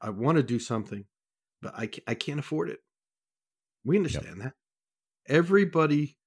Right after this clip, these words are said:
Speaker 1: everyone in asog, I don't know if anybody started off with a silver spoon in their mouth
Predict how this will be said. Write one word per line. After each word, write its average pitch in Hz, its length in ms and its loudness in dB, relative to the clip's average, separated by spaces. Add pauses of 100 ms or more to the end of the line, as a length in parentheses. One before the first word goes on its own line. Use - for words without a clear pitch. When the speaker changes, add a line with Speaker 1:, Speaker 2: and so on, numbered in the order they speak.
(540)
Speaker 1:
everyone 156 400 4
in 120 80 2
asog, 104 420 -2
I 135 100 4
don't 208 120 6
know 160 80 6
if 117 100 4
anybody 113 360 2
started 107 360 0
off 104 140 -4
with 95 100 -10
a 98 40 -14
silver 101 260 -8
spoon 98 280 -6
in 95 100 -8
their 90 80 -14
mouth 90 220 -12